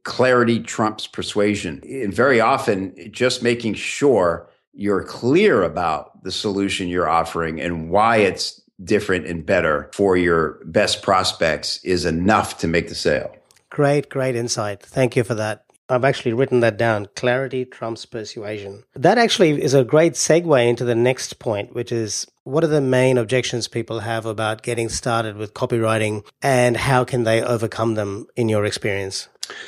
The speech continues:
Speaker 1: Getting started, yeah. So if it's for themselves, I think they probably feel like it is complicated
Speaker 2: Hmm.
Speaker 1: and that they need to know some kind of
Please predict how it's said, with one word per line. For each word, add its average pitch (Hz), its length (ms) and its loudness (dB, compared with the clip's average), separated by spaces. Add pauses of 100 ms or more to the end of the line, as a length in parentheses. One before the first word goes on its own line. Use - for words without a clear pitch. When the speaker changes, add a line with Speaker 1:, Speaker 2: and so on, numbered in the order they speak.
(240)
Speaker 1:
Getting 107 240 4
started, 107 560 2
yeah. 110 200 2
So 113 240 2
if 107 120 2
it's - 300 -2
for - 340 0
themselves, 113 880 0
I - 140 -4
think 208 200 -4
they 143 100 0
probably 110 640 0
feel 110 380 0
like 95 360 -2
it 104 180 -4
is 104 300 -2
complicated 113 840 0 (580)
Speaker 2:
Hmm. - 80 -8
Speaker 1:
and 98 240 -2
that 101 200 -2
they 101 180 -2
need 113 340 2
to - 100 0
know 104 280 4
some 104 240 0
kind 104 340 0
of 95 340 -2